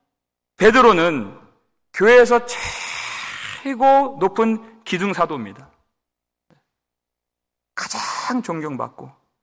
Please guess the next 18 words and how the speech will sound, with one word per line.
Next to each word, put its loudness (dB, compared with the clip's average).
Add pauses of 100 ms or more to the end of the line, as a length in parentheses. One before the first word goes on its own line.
(360)
가장 -14
크게 -2
쓰임받는 -8 (340)
그런 -4
사람인데 -6 (1700)
그는 -4
지금 -8
하나님 -4
앞에 -4 (520)
불순종하면서 -8
지금 -14 (320)
씨름하고 -4
있는데 -14 (420)
오히려 -6
이방인인 -8
고넬료가 -14 (760)
하나님의 -4
말씀 -10